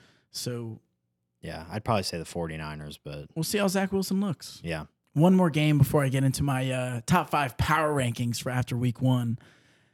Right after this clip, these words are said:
Speaker 1: I wanna talk about the Dolphins-Chargers game because that, in my opinion, was also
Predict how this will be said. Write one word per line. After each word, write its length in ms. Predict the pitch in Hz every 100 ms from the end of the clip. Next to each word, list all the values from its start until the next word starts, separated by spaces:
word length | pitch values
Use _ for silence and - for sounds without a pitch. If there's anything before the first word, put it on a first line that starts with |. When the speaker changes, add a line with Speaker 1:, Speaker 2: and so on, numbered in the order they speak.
| _ _ _ _ -
Speaker 1:
I 80 |
wanna 220 | 175 226 214
talk 200 | 202 180
about 140 | 190
the 80 | 151
Dolphins-Chargers 760 | 143 135 123 - 127 113 110
game 320 | 120 98 95 - _ _
because 300 | 147 139 139
that, 300 | 127 185 180
in 80 | 147
my 160 | 139 147
opinion, 340 | 139 139 123
was 120 | 120
also 400 | 127 127 127 117